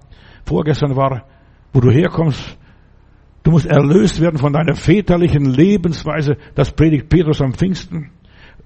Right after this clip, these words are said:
Du kannst nicht weiterkommen, solange du noch an deiner väterlichen Lebensweise hängst, wirst du nicht weiterkommen.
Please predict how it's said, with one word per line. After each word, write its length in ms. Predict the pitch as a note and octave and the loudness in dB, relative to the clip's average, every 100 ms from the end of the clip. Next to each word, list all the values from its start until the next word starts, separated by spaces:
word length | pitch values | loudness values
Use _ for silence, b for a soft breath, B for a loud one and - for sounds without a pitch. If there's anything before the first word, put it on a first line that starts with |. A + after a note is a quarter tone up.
| - | -2
Du 80 | C3 | 0
kannst 240 | C3 C3+ | 0 0
nicht 180 | D#3+ C3+ | -2 -2
weiterkommen, 520 | B2 A#2 A#2+ A#2+ C#3+ | -2 0 0 -2 -2
solange 440 | B2 C3+ E3+ G#3 F#3 | -2 -2 -2 -2 -2
du 80 | D3+ | -2
noch 220 | F3 D#3 | -2 -2
an 80 | D3 | -2
deiner 200 | D3 C#3 | -2 -2
väterlichen 540 | F3+ F3 D#3 D3 C#3 | -2 -2 -2 -2 -2
Lebensweise 540 | F3 E3+ - D3+ C#3 | -2 -2 -4 -6 -4
hängst, 320 | C3 E3 D#3+ B B B | -2 -4 -6 B B B
wirst 140 | C#3 C3+ | -4 -2
du 60 | |
nicht 160 | C3 C3 | -2 -2
weiterkommen. 600 | C#3 D3 - D#3 D#3 | -4 -4 -4 -6 -6